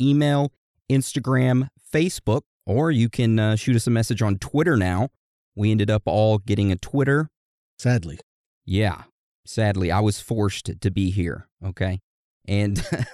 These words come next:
Speaker 1: <laughs> or you can, uh, write us a letter the old-fashioned way and send it to our P O box.
Speaker 2: Yeah.
Speaker 1: All right. So today's episode is over the Ukrainian biolabs.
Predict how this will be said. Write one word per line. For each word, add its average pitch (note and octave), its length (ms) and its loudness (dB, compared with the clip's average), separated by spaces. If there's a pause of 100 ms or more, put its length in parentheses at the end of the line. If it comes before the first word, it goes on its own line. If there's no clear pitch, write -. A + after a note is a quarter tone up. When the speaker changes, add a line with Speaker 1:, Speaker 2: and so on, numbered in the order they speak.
(200)
Speaker 1:
<laughs> F3+ 400 -10
or A#2+ 180 0
you C3+ 200 2
can, B2 240 0
uh, A#2+ 100 0
write A#2 240 0
us B2+ 160 -4
a B2+ 60 -2
letter A#2 340 2
the G2+ 140 2
old-fashioned G#2 640 0
way F#2+ 120 2
and F#2 120 0
send G#2 160 0
it - 80 -4
to - 100 -2
our F#2 100 2
P F#2 200 -2
O D#2+ 80 0
box. - 520 -12
Speaker 2:
Yeah. G2+ 420 -10 (640)
Speaker 1:
All A2+ 120 0
right. G#2+ 260 0 (240)
So - 580 -2
today's C3+ 720 0
episode F#2+ 800 -2
is F#2+ 300 0
over G#2 380 2
the G2+ 160 0
Ukrainian C3 1080 0 (140)
biolabs. F2+ 1200 -2